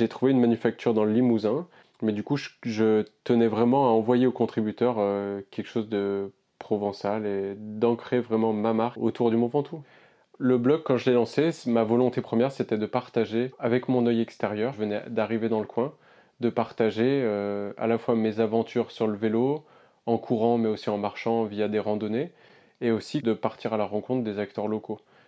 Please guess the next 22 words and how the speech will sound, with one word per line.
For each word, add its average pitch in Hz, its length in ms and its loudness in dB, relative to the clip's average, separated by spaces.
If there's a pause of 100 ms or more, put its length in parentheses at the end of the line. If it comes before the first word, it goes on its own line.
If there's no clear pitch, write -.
(120)
et 110 80 -4
de 110 100 0
mettre 120 240 0
en 107 100 2
avant 107 340 0
toutes - 180 -16
les 113 180 -2
initiatives 110 560 -4
qu'on 101 180 -8
peut 104 140 -4
avoir 101 260 -2
autour 101 280 -8
du 101 80 -8
Mont 101 140 -6
Ventoux, 113 560 -4 (460)
euh, 110 60 -8
dans 104 160 -4
le 104 80 -2
Haut-Vaucluse, 101 540 -6
Drôme 110 260 -2
provençal 110 560 -4
aussi. 139 240 -4